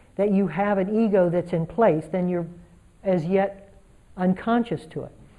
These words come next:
So how can the sense of unconsciousness effort its way towards conscious? It doesn't even know what it's doing. It doesn't know what direction it's taking. It doesn't even know what it means to be conscious because it's the embodiment of the unconscious.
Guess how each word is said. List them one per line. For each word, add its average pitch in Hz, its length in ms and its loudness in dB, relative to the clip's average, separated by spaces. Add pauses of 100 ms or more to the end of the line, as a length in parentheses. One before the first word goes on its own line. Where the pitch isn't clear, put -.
(260)
So 208 80 0
how 240 220 -2
can 269 180 0
the 233 80 4
sense 240 340 0
of 190 80 -8
unconsciousness 196 1120 -2 (1300)
effort 233 360 6
its 175 200 -2
way 175 240 4
towards 175 320 0
conscious? 214 460 -2 (320)
It 202 80 -2
doesn't 240 260 6
even 240 140 4
know 233 80 6
what 233 160 4
it's 190 100 -4
doing. 202 420 0
It 165 100 -4
doesn't 208 260 2
know 185 80 4
what 175 200 4
direction 196 400 0
it's 208 140 -4
taking. 226 300 0
It 220 100 2
doesn't 226 200 2
even 233 120 2
know 233 80 4
what 240 140 4
it 226 60 4
means 302 420 4
to 196 60 -6
be 160 200 0
conscious 156 500 -2 (480)
because 226 380 4
it's 247 240 0
the 202 240 -2
embodiment 208 640 4
of 185 100 0
the 202 100 0
unconscious. 196 520 -2